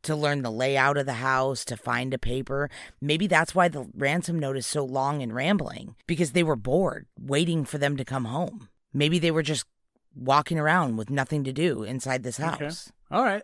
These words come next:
Speaker 1: And so maybe the ransom note was never meant to make sense. Maybe it was just, maybe the guy sat down and watched one of these crazy movies that he was quoting.
Speaker 2: <laughs> Okay, going off of that theory then, what if the note was just, like, a f-, creative writing thing he was doing and it's not actually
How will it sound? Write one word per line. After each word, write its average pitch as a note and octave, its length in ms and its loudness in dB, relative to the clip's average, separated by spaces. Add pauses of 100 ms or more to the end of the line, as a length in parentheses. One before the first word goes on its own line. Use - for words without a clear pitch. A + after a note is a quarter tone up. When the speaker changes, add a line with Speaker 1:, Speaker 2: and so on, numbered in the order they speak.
Speaker 1:
And D#3+ 140 0
so F#3+ 100 4
maybe E3+ 320 4
the G3 140 4
ransom F#3+ 380 4
note F#3 180 4
was D3+ 160 -2
never E3+ 220 4
meant D#3 300 2
to E3+ 100 -2
make A#2 240 -2
sense. A2+ 340 -8
Maybe C3 240 0
it F#3+ 60 4
was E3+ 180 0
just, D#3+ 300 -4 (320)
maybe E3+ 220 4
the G3+ 100 4
guy F3+ 180 6
sat F3+ 300 2
down F3+ 240 4
and D#3 100 2
watched D#3+ 380 2
one F3 100 4
of E3+ 80 2
these E3+ 160 -2
crazy F3+ 340 0
movies F#3 440 2
that C#3 160 -2
he C3 80 -4
was A2+ 160 -6
quoting. A#2+ 500 -2 (300)
Speaker 2:
<laughs> - 0 - (800)
Okay, D3 380 4
going E3 280 4
off F3+ 140 2
of C3+ 120 0
that C#3 300 -2
theory B2+ 380 2
then, B2 340 -6 (540)
what D#3 220 6
if G3+ 220 4
the F#3+ 100 2
note E3+ 200 4
was C#3 160 2
just, D#3+ 180 2
like, E3 140 4
a C3 40 0
f-, - 340 -2
creative D#3+ 540 8
writing C#3+ 340 6
thing D#3+ 240 4
he E3 180 6
was D3 180 2
doing D#3 380 6
and F3+ 100 6
it's - 220 4
not F3 280 4
actually D#3+ 720 -2